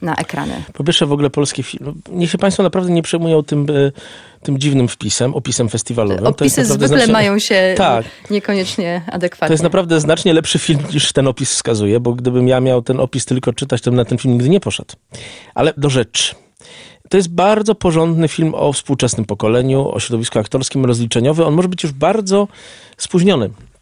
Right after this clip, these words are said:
Speaker 2: W tej chwili on jest, moim zdaniem, bardzo zdezaktualizowany. On nie trafi na specjalnie dużą ciekawość, bo żyjemy wszyscy już czymś zupełnie innym. Gdyby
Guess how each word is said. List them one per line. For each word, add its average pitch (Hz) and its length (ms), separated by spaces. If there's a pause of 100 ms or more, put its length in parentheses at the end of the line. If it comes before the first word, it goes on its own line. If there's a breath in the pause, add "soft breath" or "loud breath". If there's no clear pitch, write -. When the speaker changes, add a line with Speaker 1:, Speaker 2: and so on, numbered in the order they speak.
(120)
Speaker 2:
W - 80
tej 175 120
chwili - 160
on 247 60
jest, 220 120
moim 220 120
zdaniem, 196 180
bardzo 180 300
zdezaktualizowany. 151 920
On 117 100
nie 131 100
trafi 147 380
na 113 280 (500 loud breath)
specjalnie 123 960 (380 loud breath)
dużą 143 300
ciekawość, 131 640
bo 147 120
żyjemy 170 320
wszyscy - 300
już - 80
czymś 165 200
zupełnie 151 380
innym. 113 260
Gdyby 135 420